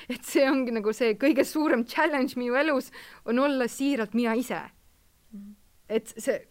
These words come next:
Speaker 1: kostub täiesti absurdselt, on ju?
Speaker 2: Mhm.
Speaker 1: <laughs> Ähm, aga, aga see on, et ma t-, mõtlengi, et see, see, sellist asja, jaa, see on, see on kummaline, ma siiamaani mõtlen, et
Speaker 2: <laughs> Aga kuidas sa täna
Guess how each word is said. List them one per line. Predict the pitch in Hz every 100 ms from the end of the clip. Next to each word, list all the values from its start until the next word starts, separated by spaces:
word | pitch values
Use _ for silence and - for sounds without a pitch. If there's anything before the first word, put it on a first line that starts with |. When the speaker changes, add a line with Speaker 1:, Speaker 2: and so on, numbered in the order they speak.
| _
Speaker 1:
kostub | 208 - - 208
täiesti | - 277 254 220 214
absurdselt, | - 269 240 - 175 220
on | 196
ju? | 180 - _ -
Speaker 2:
Mhm. | 208 214 - 349 - 392 -
Speaker 1:
<laughs> | - - - - -
Ähm, | 247 240 214 226 -
aga, | 226 220 214 202 214
aga | 226
see | 226 277
on, | 330 196
et | 175 190 -
ma | 208 208
t-, | 202
mõtlengi, | 233 240 196 190
et | -
see, | 202
see, | 254 254 240
sellist | 277 277 247 233
asja, | 240 240 - 196 196 196 190 214 - - - - - - - _
jaa, | - 262 220 185 202 _ _ -
see |
on, | 208 208
see | 247
on | 226
kummaline, | 277 196 165
ma | 202
siiamaani | 220 214 202
mõtlen, | 196 175 196
et | 226 190 240 294 - 320 -
Speaker 2:
<laughs> | - - - - - _ _ _ _ - - -
Aga | 254
kuidas | 269 381 370
sa | 269
täna | 302 311